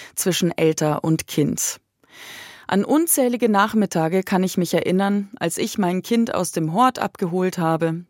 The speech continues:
nach einem anstrengenden Arbeitstag. Das Kind komplett durch, ich komplett durch. Und dann noch das Gespräch mit der Betreuerin zwischen Tür und Angel,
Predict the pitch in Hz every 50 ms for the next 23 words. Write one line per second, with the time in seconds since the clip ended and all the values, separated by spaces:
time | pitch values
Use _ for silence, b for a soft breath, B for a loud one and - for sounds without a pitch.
0 | _ _ 160 160 - - - 151 147 151 - - - 185 202 220 - - - -
1 | 180 170 175 170 156 160 151 160 - 151 160 165 165 165 165 - - - - -
2 | 151 156 160 - - B B B B B B B B B B - 220 - - -
3 | 294 302 311 - - 247 233 226 - 226 220 214 - _ - 220 214 214 220 214
4 | - - - - _ _ _ _ _ - 190 190 170 - - - 160 143 - -
5 | 165 156 156 - - 160 156 156 156 156 - - - B B B B B B B
6 | B B - 226 226 247 247 262 285 269 - 247 226 - - 214 - - 202 185
7 | 196 226 247 - - 233 220 208 185 170 175 - - 175 180 202 226 220 208 185
8 | 196 185 185 180 - - - 165 - - 175 165 - - 277 277 269 254 - -
9 | 170 175 - - 208 220 190 185 180 175 175